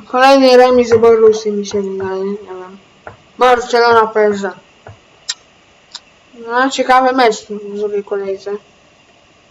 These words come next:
P S G trochę osłabiony. Remis będzie. City już trzy trzy się zakończy. Monaco. Ma szansę zremisować ze City.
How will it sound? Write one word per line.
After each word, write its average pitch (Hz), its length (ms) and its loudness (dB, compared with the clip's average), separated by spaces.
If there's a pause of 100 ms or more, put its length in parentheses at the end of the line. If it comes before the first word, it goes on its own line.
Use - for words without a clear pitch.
P 247 80 -8
S 226 160 -2
G 226 160 -2
trochę 214 280 -4
osłabiony. 214 920 -4 (600)
Remis 220 480 -2
będzie. 185 260 -14 (840)
City 254 360 -4
już 220 220 0
trzy 214 260 -8
trzy 196 400 -10
się 98 220 -16
zakończy. 98 500 -20 (1300)
Monaco. 233 680 0 (1400)
Ma 339 260 4
szansę 294 340 2
zremisować 240 680 0
ze 214 120 -6
City. 214 420 -8